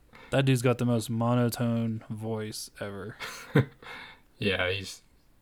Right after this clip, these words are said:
Speaker 2: uh, he's an interesting fella.
Speaker 1: He is. I'm just excited to see us compete. I hope we, I hope we destroy.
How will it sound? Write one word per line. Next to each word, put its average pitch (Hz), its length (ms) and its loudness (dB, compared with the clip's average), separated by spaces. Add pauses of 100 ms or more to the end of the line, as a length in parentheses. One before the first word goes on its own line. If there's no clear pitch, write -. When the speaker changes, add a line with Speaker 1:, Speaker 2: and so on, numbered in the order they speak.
(480)
Speaker 2:
uh, 120 120 -12
he's 107 240 -8
an 101 180 -10
interesting 107 540 -8
fella. - 380 -10 (2250)
Speaker 1:
He 113 160 -10
is. 104 440 -10 (1500)
I'm 143 120 4
just 113 200 -2
excited - 400 -8
to - 80 -10
see - 240 -8
us - 100 -10
compete. - 520 -16
I 110 40 -8
hope 135 240 -4
we, - 160 -12 (840)
I - 40 -20
hope - 160 -18
we 90 60 -14
destroy. - 540 -12